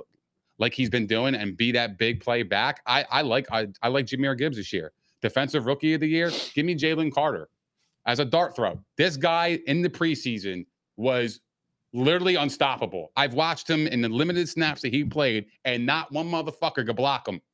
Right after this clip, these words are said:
That's a fact. I watched it. Comeback Player of the Year, Damar Hamlin. That's just what it's gonna be. But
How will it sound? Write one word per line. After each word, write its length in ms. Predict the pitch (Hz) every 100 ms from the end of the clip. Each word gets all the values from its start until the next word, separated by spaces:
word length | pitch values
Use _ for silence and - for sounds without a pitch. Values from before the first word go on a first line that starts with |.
| _ _ _ _ _ -
That's 160 | 156
a 40 | 151
fact. 440 | 147 190 - - -
I 120 | 143
watched 340 | 135 175 -
it. 180 | 101 - _ _ _ _ -
Comeback 340 | 175 180 165
Player 160 | 180 180
of 60 |
the 60 | 170
Year, 360 | 175 190 175 _ -
Damar 320 | 131 151 143
Hamlin. 400 | 135 120 90 78 - - _ _ _ _ _
That's 160 | 139 151
just 120 | 151
what 140 | 139 139
it's 100 | -
gonna 200 | 135 107
be. 200 | 143 92
But 520 | 101 220 190 165 -